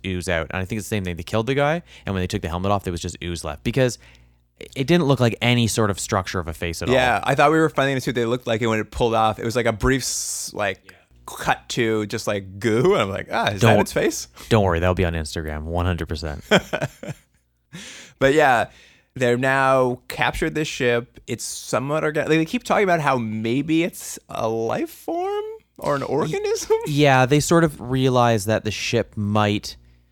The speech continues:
Speaker 1: I don't know if it has sentience, but that it's alive in some way, and that there's a connection between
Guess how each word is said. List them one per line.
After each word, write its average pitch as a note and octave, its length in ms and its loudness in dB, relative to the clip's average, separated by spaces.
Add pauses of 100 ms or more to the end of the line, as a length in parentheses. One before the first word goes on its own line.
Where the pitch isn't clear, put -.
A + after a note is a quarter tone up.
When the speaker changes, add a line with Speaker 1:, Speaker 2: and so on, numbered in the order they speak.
(140)
Speaker 1:
I F#3 60 2
don't A3 120 6
know F#3 80 6
if - 120 2
it G#2+ 60 4
has G2+ 220 0
sentience, G2+ 600 -2
but G#2+ 240 0
that G#2 300 2 (260)
it's C3+ 160 0
alive A#2+ 480 4
in G2+ 100 -2
some G#2+ 500 0
way, G2 480 2 (200)
and G2 120 -4
that G2 120 -4
there's G2 180 -4
a F#2+ 40 -8
connection G#2 560 -2
between F#2+ 600 -4